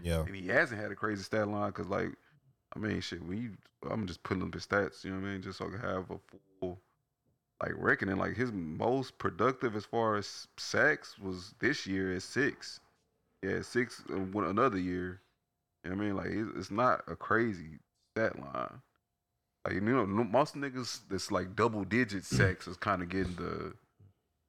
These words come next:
Speaker 2: the solidified deals, the five-year big money type of deals.
Speaker 3: Mm-hmm.
Speaker 2: Like, ah, I'm, I, man, if we do five-year deals, it's gonna be, like,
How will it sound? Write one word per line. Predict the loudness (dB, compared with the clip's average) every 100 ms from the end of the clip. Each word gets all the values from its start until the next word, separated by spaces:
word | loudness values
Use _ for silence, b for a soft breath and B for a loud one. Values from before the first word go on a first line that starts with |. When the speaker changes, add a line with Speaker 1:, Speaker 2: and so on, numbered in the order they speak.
| -6
Speaker 2:
the | -2 -2 -6
solidified | -10 0 0 0 0 0 -2
deals, | -2 -2 -2
the | -4
five-year | 4 4 4 2 -2
big | 0 0 2
money | -2 -2
type | -4 -6 -8
of | -8
deals. | -6 -4 -6 -6
Speaker 3:
Mm-hmm. | -4 -4
Speaker 2:
Like, | -8 -12 _ _ _ _ _ _ _ _ _ _ _ _ _ -16
ah, | -12 -10 -8 B B B B B B B B _ _ _ _
I'm, | 0 0 -2
I, | 2 2 2 -10
man, | -2 -2 0 -4 -6 -12 _ _ _ _ _ _ _ _ _
if | -2
we | 0
do | 0
five-year | 2 8 8 8 6 2
deals, | 0 0 0 0
it's |
gonna | -2 -2
be, | -2 0
like, | 2 2 0